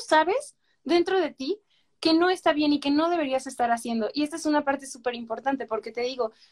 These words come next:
ahorita dentro de la justificación que se da para el acoso y el abuso, es decir, que, que uno no sabía, que uno desconocía, que uno no tenía idea de que estaba mal.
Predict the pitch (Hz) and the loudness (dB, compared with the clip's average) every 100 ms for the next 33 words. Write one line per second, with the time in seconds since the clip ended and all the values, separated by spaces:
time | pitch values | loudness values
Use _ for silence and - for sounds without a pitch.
0 | - 247 277 233 320 311 277 285 277 247 | 2 4 4 4 4 4 0 0 0 -2
1 | 240 226 226 220 220 220 262 262 269 240 | -8 -12 -10 -4 -2 0 0 0 0 0
2 | 226 247 240 226 - 277 269 233 233 247 | 2 4 4 2 0 -2 -2 -4 -2 -2
3 | 285 285 294 - _ _ _ _ _ 247 | -2 -2 -4 -4 _ _ _ _ _ -2
4 | 240 269 311 294 277 254 - 294 311 349 | 0 2 2 2 2 2 2 4 6 6
5 | 349 349 294 320 302 285 269 294 302 294 | 4 2 0 0 0 0 2 4 2 0
6 | 247 233 - 277 285 262 269 285 311 320 | -4 -4 -2 -2 -2 -2 0 0 0 0
7 | 294 285 277 294 277 226 - 240 240 247 | 2 0 2 2 2 -2 -4 -2 -2 -2
8 | 254 | -4